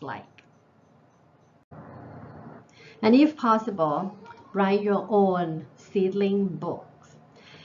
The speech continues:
Here is the example of, um, Foru Tree Seeds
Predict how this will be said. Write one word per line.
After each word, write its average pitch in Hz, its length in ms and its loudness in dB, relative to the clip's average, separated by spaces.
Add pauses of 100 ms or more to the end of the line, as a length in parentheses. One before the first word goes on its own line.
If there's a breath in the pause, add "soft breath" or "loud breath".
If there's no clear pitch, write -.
(120)
Here 240 500 2
is 190 160 0
the 214 100 -2
example 202 540 -2 (200)
of, 175 140 -8
um, 147 360 -2
Foru 226 680 4 (160)
Tree 262 240 0
Seeds 208 480 -6